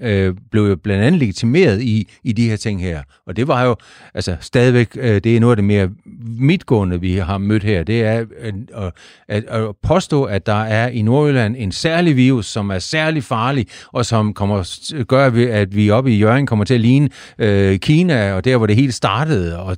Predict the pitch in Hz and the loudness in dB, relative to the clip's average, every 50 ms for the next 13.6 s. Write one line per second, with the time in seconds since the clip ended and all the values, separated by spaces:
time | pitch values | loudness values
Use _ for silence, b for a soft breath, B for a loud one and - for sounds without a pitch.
0 | - _ - 135 127 120 123 120 120 120 120 120 113 - 120 120 - - 175 175 | -8 _ -4 -2 -2 0 0 0 0 -2 -2 -4 -4 -4 -4 -4 -4 -4 -4 -4
1 | - 160 131 - - 107 98 B B B - 180 196 208 214 - - - _ _ | -4 -8 -6 -4 -2 -2 -2 B B B -2 0 2 2 2 -2 -6 -10 _ _
2 | - - _ - - 247 240 - - 135 104 85 - 101 101 117 131 123 95 B | -20 -18 _ -4 -2 -2 -2 -2 -2 -4 -4 -4 -2 -2 0 0 0 0 -2 B
3 | B B B - 123 - 135 - 175 160 135 113 107 - 110 87 104 107 101 98 | B B B -4 -2 -2 0 0 0 2 2 2 0 -2 -4 -4 -2 -2 -2 -2
4 | 95 - 113 101 104 101 101 - - 127 123 123 - 110 101 110 113 117 127 - | -4 -4 -4 -2 -2 -2 -4 -4 -4 -6 -6 -6 -4 -2 0 2 2 0 0 -2
5 | - 123 120 139 135 - 123 107 104 104 117 127 123 107 104 101 95 90 82 104 | -2 0 2 2 2 0 0 0 0 0 0 0 0 2 2 0 -2 -2 -4 -2
6 | 117 139 127 101 90 92 92 90 85 82 B B B B - - 98 107 110 95 | -2 -2 0 0 0 -2 -2 -4 -4 -8 B B B B -8 -4 -2 -2 0 0
7 | 123 127 127 131 139 147 135 120 101 - 147 147 156 165 - 120 95 92 92 87 | 0 0 0 0 -2 -2 -4 -4 -4 -2 -2 0 0 -2 -2 -4 -4 -4 -6 -8
8 | - 104 101 98 98 95 98 95 - 107 101 104 127 135 117 98 90 117 113 B | -8 -6 -4 -4 -4 -4 -4 -4 -4 -4 -4 -4 -4 -4 -4 -4 -4 -4 -4 B
9 | B B B B - - 110 104 104 104 - 110 104 107 - - - 104 107 107 | B B B B -4 -2 -2 -2 -2 -2 -2 -2 -2 -2 -4 -6 -4 -2 0 2
10 | 104 98 92 B B B - 101 107 92 - - - 117 113 131 151 156 139 107 | 2 0 0 B B B -4 -4 -4 -4 -4 -2 0 2 2 4 4 4 2 2
11 | 85 76 b b b _ - 117 104 104 117 131 - - - 120 110 107 120 - | 0 -2 b b b _ -4 -2 0 0 -2 -4 -6 -4 -2 0 0 0 -2 -4
12 | - - 110 104 - _ _ _ _ _ _ - - 139 131 160 160 147 123 - | -4 -2 -2 -2 -4 _ _ _ _ _ _ -6 -2 0 0 0 0 -2 -6 -10
13 | _ - 131 - - 143 139 - - 101 82 71 | _ -8 -8 -4 -4 -4 -4 -4 -6 -8 -8 -8